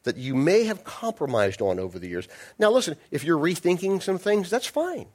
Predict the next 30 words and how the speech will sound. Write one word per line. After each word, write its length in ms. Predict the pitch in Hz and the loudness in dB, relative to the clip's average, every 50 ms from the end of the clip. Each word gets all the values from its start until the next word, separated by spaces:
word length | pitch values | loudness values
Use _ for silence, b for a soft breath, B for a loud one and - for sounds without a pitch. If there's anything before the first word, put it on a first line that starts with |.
| _ _ | _ _
We 160 | 175 175 196 | -4 0 2
all 180 | 220 254 285 269 | 2 2 2 0
should, 260 | - - 156 127 110 - - _ | -2 -4 -6 -8 -10 -16 -20 _
should, 280 | - - - 131 107 - | -8 -4 -4 -4 -4 -6
should 260 | - - - 135 110 104 | -4 -4 -4 -4 -4 -6
grow 400 | 113 117 117 117 110 107 107 107 | -2 2 4 4 4 4 2 0
in 80 | 104 | 0
that, 200 | 98 98 80 - - 65 | 0 -2 -2 -4 -8 -10
in 100 | 92 104 | -6 -4
that 140 | 104 98 90 | -4 -4 -4
regard. 300 | 104 104 104 104 98 B B B B B B B B B | -4 -4 -4 -4 -4 B B B B B B B B B
But 60 | - 175 | 0 2
we 80 | 196 | 4
need 120 | 247 294 302 | 4 4 4
to 80 | 247 | 4
ask 180 | 240 269 254 - | 4 4 0 -2
ourselves, 280 | 180 156 160 147 131 | 0 2 2 2 2
am 240 | 151 143 - 151 151 | 2 2 2 2 2
I, 140 | 175 202 233 | 4 4 4
am 240 | 233 175 160 170 180 | 4 4 4 2 2
I, 80 | 196 | 4
is 280 | 220 214 190 - 127 143 | 4 2 2 0 -2 -4
this 180 | 180 208 - - | -4 -4 -4 0
thing 200 | - 196 202 185 | 2 4 4 4
affecting 540 | 135 - - - - 165 170 - 180 180 | 4 2 0 -2 -2 -2 -2 -2 -2 -2
me 100 | 180 185 | 0 2
in 80 | 185 151 | 2 2
the 80 | 120 101 | 0 0
wrong 500 | 101 107 113 120 143 165 175 160 123 92 | 0 0 2 4 4 4 4 2 0 0
way? 380 | 98 101 113 165 196 214 220 | 0 0 0 0 -2 -4 -6